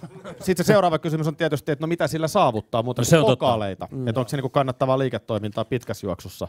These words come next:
Speaker 2: Niin, ja sitten on varmaan
Speaker 1: Vähän sa-
Speaker 2: arvokkaampaa se urheilukulttuuriin ja sen vaaliminen ja se tepsiläisyys sitten kuitenkin kuin se yksi kausi
Speaker 3: Mut
Speaker 2: tai
Speaker 3: mä väitän, että nämä kaikki tulee siitä, että kun toi,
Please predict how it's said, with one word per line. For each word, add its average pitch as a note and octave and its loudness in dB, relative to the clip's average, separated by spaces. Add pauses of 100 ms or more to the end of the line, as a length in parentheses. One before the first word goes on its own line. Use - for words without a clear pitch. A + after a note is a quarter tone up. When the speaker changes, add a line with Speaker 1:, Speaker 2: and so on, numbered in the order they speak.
Speaker 2:
Niin, F3+ 2
ja D#3+ 6
sitten F3 4
on E3 2
varmaan F#3 2
Speaker 1:
Vähän G3 2
sa- F#3+ 0
Speaker 2:
arvokkaampaa C3 0
se E3 -2
urheilukulttuuriin B2 0
ja G#2+ 0
sen B2 0
vaaliminen G#2 0
ja G#2 2
se A#2 0
tepsiläisyys G#2+ -2
sitten C#3 -6
kuitenkin A#2+ 0
kuin A2+ 0
se A2+ 0
yksi B2 -4
kausi B2 2
Speaker 3:
Mut - -8
Speaker 2:
tai G#2+ 0
Speaker 3:
mä C#3 4
väitän, D#3+ 2
että C3 -6
nämä C3+ -6
kaikki D#3 2
tulee A#2 -6
siitä, A#2 -2
että - -8
kun A2+ -6
toi, A#2 0